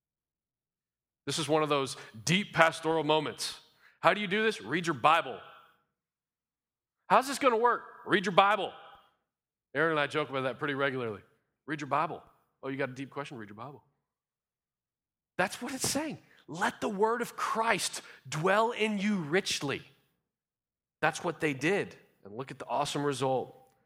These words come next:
If you're not allowing the word to dwell richly in you, and if you are not spending uninterrupted time meditating on the scriptures,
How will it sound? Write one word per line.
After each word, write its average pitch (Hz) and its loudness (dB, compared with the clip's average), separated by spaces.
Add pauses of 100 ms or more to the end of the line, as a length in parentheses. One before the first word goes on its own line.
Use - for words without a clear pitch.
(460)
If 147 -2
you're 165 2
not 160 2
allowing 170 2
the 147 -2
word 147 -2
to 151 -4
dwell 131 -2
richly 139 -2
in 139 0
you, 147 0
and 135 -2
if 131 -4
you 147 -2
are 139 4
not 131 2
spending 143 -2 (400)
uninterrupted 143 0
time 131 -2
meditating 135 0
on 127 0
the 113 -4
scriptures, - -2